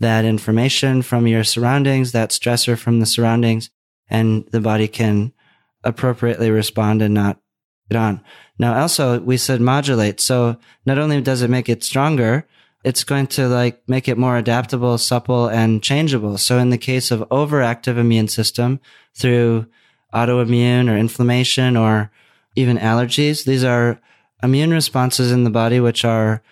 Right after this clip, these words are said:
the body, like, fighting too hard to, to, against the stressor. Or maybe sometimes with autoimmune, it's like body has a big catastrophe or a big thing that happens. Maybe it really needs to turn all of its jets on to,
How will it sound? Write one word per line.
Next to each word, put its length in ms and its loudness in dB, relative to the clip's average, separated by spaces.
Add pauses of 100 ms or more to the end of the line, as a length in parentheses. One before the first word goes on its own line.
(140)
the 100 -2
body, 380 2
like, 220 0
fighting 380 0
too 240 0
hard 440 0
to, 200 -2 (440)
to, 340 2
against 460 -2
the 60 0
stressor. 580 -2 (400)
Or 180 0
maybe 300 2
sometimes 600 0
with 180 0
autoimmune, 600 2
it's 160 -2
like 300 -2 (800)
body 260 0
has 220 0
a 80 0
big 440 -2
catastrophe 920 0
or 160 2
a 40 -2
big 280 -2
thing 280 0
that 140 0
happens. 560 -2
Maybe 240 2
it 120 0
really 340 0
needs 240 0
to 100 -4
turn 240 0
all 180 2
of 120 -2
its 180 -2
jets 400 -2
on 300 0
to, 360 -2